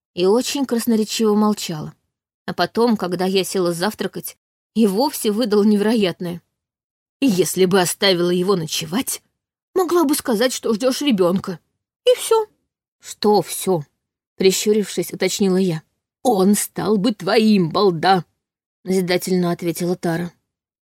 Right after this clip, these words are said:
«Ты серьёзно думаешь, что добиться расположения любимого мужчины шантажом — хорошая идея?» — закипая, спросила я.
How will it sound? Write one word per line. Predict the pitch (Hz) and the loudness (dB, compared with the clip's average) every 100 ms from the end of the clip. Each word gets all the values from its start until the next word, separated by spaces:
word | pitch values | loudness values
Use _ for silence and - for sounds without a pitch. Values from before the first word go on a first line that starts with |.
| _ _ _ _ _ _ _ | _ _ _ _ _ _ _
«Ты | - 170 | -6 -4
серьёзно | - 185 254 247 180 | -2 0 2 2 2
думаешь, | 208 247 175 175 | 2 2 0 -2
что | - 185 | -4 -2
добиться | 190 180 247 - | 0 -2 -4 -4
расположения | 185 - 180 165 165 208 226 214 | -6 -6 -4 -4 0 2 4 4
любимого | 180 165 160 190 190 180 | 2 0 0 2 2 -2
мужчины | 170 160 - 208 196 - _ | -4 -6 -2 0 0 -4 _
шантажом — | - 226 196 180 175 170 233 220 _ _ _ _ | -6 -2 -2 -2 -2 0 2 0 _ _ _ _
хорошая | _ 190 190 - - 208 | _ -4 -2 -2 -2 0
идея?» — | 175 262 359 160 _ _ _ _ - | 0 2 2 0 _ _ _ _ -6
закипая, | 185 190 190 180 170 | -4 -2 0 0 0
спросила | - 175 - 180 | -2 -6 -2 -2
я. | 170 165 | 0 -2